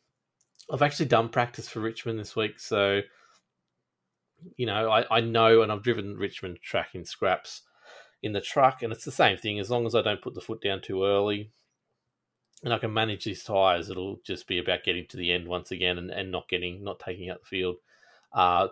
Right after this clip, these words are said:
to then Bristol the following week, which will be a similar situation, but then we finally get back to the big boy tracks again, which is more my favourite. So,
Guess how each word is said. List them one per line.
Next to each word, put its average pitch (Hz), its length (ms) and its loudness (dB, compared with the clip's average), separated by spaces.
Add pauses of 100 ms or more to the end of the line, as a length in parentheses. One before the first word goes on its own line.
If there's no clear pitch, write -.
to 127 120 -2
then 101 200 -2
Bristol 123 380 -2
the 101 60 -6
following 101 420 0
week, 120 240 2
which 101 200 -8
will 95 60 -8
be 92 120 -2
a 90 60 0
similar 101 420 -4
situation, 92 840 -8
but 90 200 -6
then 90 240 -4
we 87 80 -10
finally 82 340 -6
get 87 180 -12
back - 240 -10
to - 60 -20
the 90 60 -16
big 87 160 -16
boy 90 180 -8
tracks - 360 -10
again, 85 260 -6
which 82 200 -18
is 90 160 -18
more 87 180 -12
my 87 140 -12
favourite. 85 500 -12
So, - 220 -18